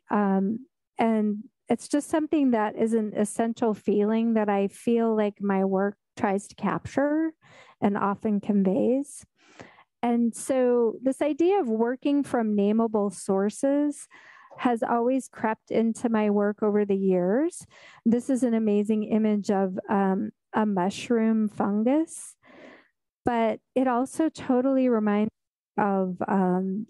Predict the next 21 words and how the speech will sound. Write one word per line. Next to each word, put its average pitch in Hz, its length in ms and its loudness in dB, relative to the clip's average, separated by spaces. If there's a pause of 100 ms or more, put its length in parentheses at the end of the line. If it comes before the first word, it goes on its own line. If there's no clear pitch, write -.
a 220 80 2
willow 254 380 2
tree. 190 720 0 (720)
And 226 600 0 (960)
it's 262 180 -2
also 302 400 0
just 240 280 -2
this 233 220 -2
beautiful 214 720 0
form 214 600 -2
that's 185 340 -4
draping, 190 760 2 (380)
graceful 214 680 0
and 196 240 0
elegant. 208 580 0 (1120)
And, 220 340 0
um, 208 520 0 (2000)
this, 262 460 0 (160)
I 233 160 2
feel 269 420 0
like 220 320 0